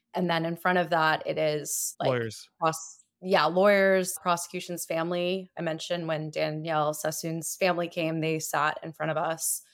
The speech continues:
Speaker 1: Clerks, people that work in the courthouse, other judges, that's all reserved seating for them.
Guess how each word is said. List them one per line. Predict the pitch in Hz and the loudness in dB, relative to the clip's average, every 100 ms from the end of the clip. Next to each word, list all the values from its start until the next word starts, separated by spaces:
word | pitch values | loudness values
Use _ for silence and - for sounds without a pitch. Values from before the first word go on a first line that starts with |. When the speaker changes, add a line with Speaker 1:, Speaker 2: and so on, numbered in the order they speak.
| _ _ | _ _
Speaker 1:
Clerks, | - - 208 190 - | -6 4 6 6 0
people | - 196 175 | -8 0 2
that | 156 | 4
work | 156 151 | 2 -2
in | 156 | -6
the | |
courthouse, | 156 190 170 170 156 151 156 - - - | 0 2 4 4 6 4 0 -6 -4 0
other | 165 160 | 0 2
judges, | 156 151 156 156 156 156 - _ _ _ 175 | 2 0 0 -2 -2 -4 -6 _ _ _ 0
that's | 175 | 4
all | 175 170 | 6 6
reserved | 170 165 156 | 2 0 -2
seating | - 156 156 | -4 -4 -4
for | 156 | -2
them. | 147 151 151 151 | 0 2 0 -2